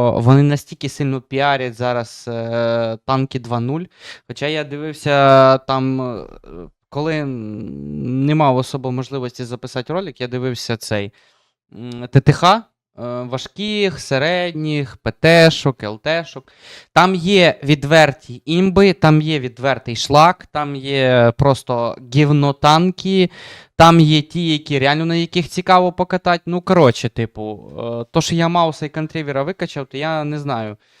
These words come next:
Мені здається, то, що я ще попробую ще декілька штук.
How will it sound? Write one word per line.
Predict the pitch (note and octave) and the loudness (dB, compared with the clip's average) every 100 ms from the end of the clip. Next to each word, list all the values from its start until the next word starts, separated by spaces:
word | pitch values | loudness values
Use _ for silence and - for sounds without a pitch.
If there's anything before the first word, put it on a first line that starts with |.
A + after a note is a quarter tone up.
| _ _ _ | _ _ _
Мені | C3 D3+ E3+ | -6 -4 -4
здається, | D3+ E3 D#3+ - C#3 | -4 -6 -6 -6 -4
то, | C#3 C3+ C3 C3 | 2 4 6 4
що | - C#3+ C3 | 2 4 4
я | C3 D3 C#3+ | 6 6 6
ще | - - C3+ C3 B2+ B2 A#2 A2+ - - | 4 2 4 4 4 2 0 -4 -6 -6
попробую | B2+ C#3 A#2+ A#2 A#2 | 0 2 2 -4 -8
ще | - C3 B2 | -4 -2 -2
декілька | G#2+ A#2+ A2+ A2+ A#2 | -2 -4 -4 -12 -16
штук. | - - G3+ _ | -16 -16 -18 _